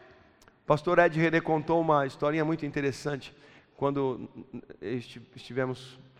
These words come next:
é, assistindo ele ali na Nazareno. Ele falou que tinha dois passarinhos conversando no, numa árvore. E olhando as pessoas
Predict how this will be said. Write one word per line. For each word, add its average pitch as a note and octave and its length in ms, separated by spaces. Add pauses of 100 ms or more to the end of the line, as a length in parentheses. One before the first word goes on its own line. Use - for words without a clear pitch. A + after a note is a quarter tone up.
(260)
é, A#2+ 180
assistindo A#2 560
ele A#2+ 160
ali A#2 160
na A2+ 120
Nazareno. A2+ 440 (1200)
Ele D#3 120
falou F3 160
que - 80
tinha D#3+ 160
dois D#3+ 220
passarinhos C#3+ 540
conversando C3 540
no, A#2+ 400 (760)
numa A2 680
árvore. A2 460 (840)
E C#3 80
olhando C#3+ 300
as C3+ 80
pessoas C#3 600